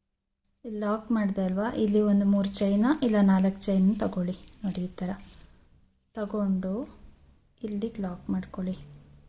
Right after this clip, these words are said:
ಈ ಥರ ಲಾಕ್ ಮಾಡಿ ಮತ್ತೆ ನೀವು ಆರ್ಚ್ನ ಮಾಡ್ಕೊಳ್ಳಿ. ಮತ್ತೆ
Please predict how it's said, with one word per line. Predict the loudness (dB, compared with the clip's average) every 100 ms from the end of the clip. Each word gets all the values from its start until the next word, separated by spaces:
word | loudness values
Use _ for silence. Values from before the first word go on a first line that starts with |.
| -20 _ _ _ _ _ _ _ _ _ _ -20 -20 -20 -18 -18 -16 -14
ಈ | -8
ಥರ | -4 0 0
ಲಾಕ್ | 0 -2 0
ಮಾಡಿ | 2 2 2 0 -2 -12 -14 -4
ಮತ್ತೆ | -4 2 6 6
ನೀವು | 4 2
ಆರ್ಚ್ನ | 2 0 2 2
ಮಾಡ್ಕೊಳ್ಳಿ. | -2 -6 -6 -6 -8 -20 -20 -20 -20 _ _ _ _ _ _ _ _ _ _ _ _ _ _ _ _ _ _ _ _ _ _ _ _ _ _ _ _ _
ಮತ್ತೆ | -20 -8